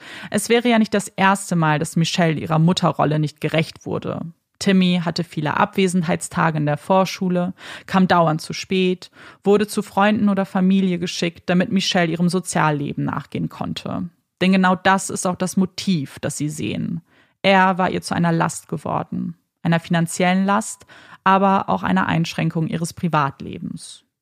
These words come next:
Die Verteidigung widerspricht diesem Bild, welches man zu zeichnen versucht hat.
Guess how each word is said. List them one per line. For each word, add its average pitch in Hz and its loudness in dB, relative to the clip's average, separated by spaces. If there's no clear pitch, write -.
Die 233 0
Verteidigung 247 2
widerspricht 220 -2
diesem 165 2
Bild, - -2
welches 160 -4
man 156 0
zu 160 -6
zeichnen 151 -2
versucht 160 -8
hat. - -12